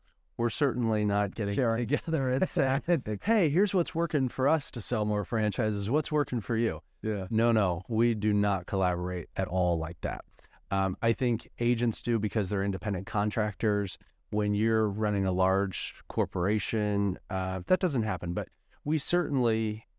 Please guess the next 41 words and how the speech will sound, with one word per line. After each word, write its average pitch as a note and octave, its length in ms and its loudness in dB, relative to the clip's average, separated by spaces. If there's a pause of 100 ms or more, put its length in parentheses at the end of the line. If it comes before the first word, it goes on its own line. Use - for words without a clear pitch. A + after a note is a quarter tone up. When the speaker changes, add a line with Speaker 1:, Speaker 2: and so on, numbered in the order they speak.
Speaker 1:
um, G#2 440 -4 (600)
are C3 120 2
friendly D#3+ 400 0
together. E2+ 360 -4
And A2 140 0
Sue - 160 -2
Yannaccone D3 440 0
was A2 140 0
another A#2+ 300 2
one. E2+ 240 -2
I E2 80 -2
have G2 160 -2
great G#2+ 220 0
respect G#2+ 300 -2
Speaker 2:
She - 20 0
was F#2+ 80 -2
Speaker 1:
for G2+ 60 2
Speaker 2:
on F#2+ 40 4
Speaker 1:
her. F#2 60 0
Speaker 2:
stage F#2+ 340 -4
too. G2 180 -2 (200)
Speaker 1:
Uh, A2 360 2
I A#2 240 0
was A#2+ 300 2
at B2+ 80 2
a B2 80 2
different A#2 340 -2
company. C#3 600 -2 (140)
Her C#3 140 0
and C#3 100 2
I - 20 2
were C#3 100 2
both C#3 200 4
there C#3 160 0
at - 80 -6
the A2+ 80 -4
same A#2+ 260 0
time. G#2+ 380 -2
Now, F#2 180 -2
we F#2+ 140 0
didn't G2+ 260 0